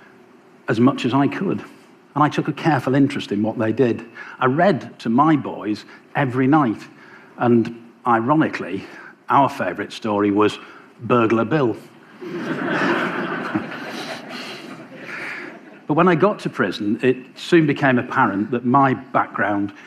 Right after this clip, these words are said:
was very different to that of most other prisoners.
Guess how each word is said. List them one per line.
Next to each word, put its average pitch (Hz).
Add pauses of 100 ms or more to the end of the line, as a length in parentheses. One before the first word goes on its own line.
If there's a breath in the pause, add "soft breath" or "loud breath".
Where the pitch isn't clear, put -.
(220 loud breath)
was 127
very 127
different 104
to 117
that 104
of 101
most 104
other 98
prisoners. 98